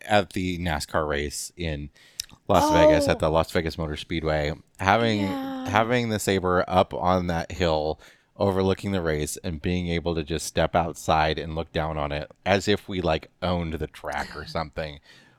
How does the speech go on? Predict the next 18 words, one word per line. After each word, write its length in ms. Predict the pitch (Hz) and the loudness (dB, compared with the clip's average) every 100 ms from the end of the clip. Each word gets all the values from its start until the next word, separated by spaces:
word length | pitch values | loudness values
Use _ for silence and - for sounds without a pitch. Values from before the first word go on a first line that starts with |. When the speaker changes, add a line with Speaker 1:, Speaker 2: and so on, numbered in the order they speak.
| _ | _
Speaker 1:
was 480 | 92 90 - - - | 0 0 0 -8 -4
Speaker 2:
Wouldn't 160 | - 87 | 0 2
Speaker 1:
so 40 | |
Speaker 2:
that 100 | - | 0
be 80 | 165 | -4
Speaker 1:
cool. 80 | 165 139 143 | -6 -6 -6
Speaker 2:
something? 220 | 156 156 _ _ _ | -10 -12 _ _ _
That 180 | 277 294 | 2 4
was 280 | 311 285 233 | 0 -2 -4
really 320 | 220 190 190 | 0 0 -2
cool. 260 | - 165 | -4 -6
That 240 | 147 226 226 | 0 0 0
was 180 | 254 285 | -2 -6
a 100 | 269 | -8
really 340 | 214 190 185 | -8 -6 -8
cool 580 | - 185 170 165 156 - | -8 -6 -4 -4 -6 -6
Las 280 | 160 160 - | -4 -4 -6
Vegas 800 | 160 151 156 151 156 - - | -8 -6 -8 -8 -12 -14 -16